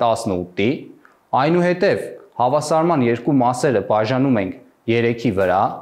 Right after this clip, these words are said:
ստանում ենք x-ը հավասար տասնութ երրորդ,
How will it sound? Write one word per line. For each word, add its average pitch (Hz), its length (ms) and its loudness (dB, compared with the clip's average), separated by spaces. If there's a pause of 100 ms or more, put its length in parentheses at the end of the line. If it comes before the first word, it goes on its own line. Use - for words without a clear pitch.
(140)
ստանում 123 400 0
ենք 127 360 -2
x-ը 104 280 -2
հավասար 117 580 0 (380)
տասնութ 120 560 0
երրորդ, 107 500 0